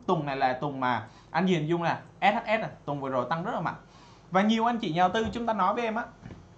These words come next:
đó là mua gì mà mua ngay tại cái vùng đỉnh vậy em?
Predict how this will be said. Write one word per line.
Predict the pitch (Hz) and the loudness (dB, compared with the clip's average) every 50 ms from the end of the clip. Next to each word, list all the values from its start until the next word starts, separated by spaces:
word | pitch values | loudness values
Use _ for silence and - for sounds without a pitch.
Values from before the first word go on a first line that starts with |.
| - - - - - - - - - - | -20 -20 -20 -20 -20 -20 -20 -20 -20 -16
đó | - 147 147 175 | -2 4 6 6
là | 208 220 170 - - - - - - | 8 8 6 4 2 -8 -18 -12 -2
mua | 208 214 254 269 269 262 254 214 | 2 4 6 8 8 8 8 8
gì | 196 202 185 170 | 4 0 0 2
mà | 165 160 160 | 2 2 2
mua | 175 202 240 247 240 | 2 0 0 0 -2
ngay | 233 226 233 233 233 233 226 | -2 -2 -2 -2 -4 -2 -2
tại | - - 151 | -2 -2 -2
cái | 196 | -6
vùng | 214 226 196 151 143 | -6 -4 -6 -2 0
đỉnh | 151 135 110 110 165 | 0 2 2 0 -2
vậy | 214 220 165 | -2 -2 -2
em? | 175 196 190 | -2 -4 -6